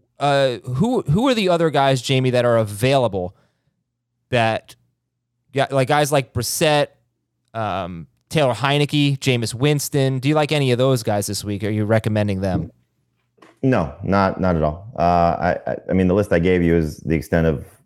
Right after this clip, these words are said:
Speaker 2: what it would be for me, which would be, uh, stashing Watson if you don't need a quarterback, because clearly he's got league-winning upside if he's right. Um,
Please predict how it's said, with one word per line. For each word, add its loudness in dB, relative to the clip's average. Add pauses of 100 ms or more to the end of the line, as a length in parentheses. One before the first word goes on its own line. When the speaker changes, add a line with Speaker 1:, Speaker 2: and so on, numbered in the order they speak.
(680)
Speaker 2:
what 2
it 2
would 0
be 2
for -2
me, 0 (560)
which -2
would 2
be, 0
uh, 2 (680)
stashing 0
Watson -2
if -8
you 2
don't 2
need 0
a -4
quarterback, -2
because -4 (100)
clearly 2
he's 0
got 0
league-winning 0
upside 0
if -6
he's -6 (720)
right. 0 (1000)
Um, 2